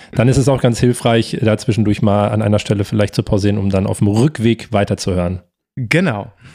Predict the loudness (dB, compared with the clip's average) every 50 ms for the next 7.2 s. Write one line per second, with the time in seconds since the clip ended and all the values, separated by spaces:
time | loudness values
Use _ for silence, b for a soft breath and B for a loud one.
0 | B B B B B B B B B B _ _ _ _ -4 0 0 2 2 2
1 | 0 -2 -4 -8 -14 -12 -10 -8 -8 -6 -4 -2 -2 0 0 0 0 2 2 2
2 | 2 2 2 2 2 0 -2 -4 -8 -10 -6 -2 0 0 2 0 0 0 0 0
3 | 0 0 0 0 0 2 2 0 0 -2 -2 -2 -2 0 0 0 0 0 -2 -4
4 | -6 -6 -2 -2 0 0 0 -2 -2 -2 0 0 0 0 0 0 0 0 -2 -2
5 | -4 -4 -2 -2 -4 -4 -4 -4 -4 -4 -4 -4 -4 -2 -2 -2 -2 -4 -4 -4
6 | -4 -4 -4 -4 0 0 0 0 -2 -2 -2 0 0 -2 -2 -2 -2 -2 -2 -2
7 | -2 0 0 0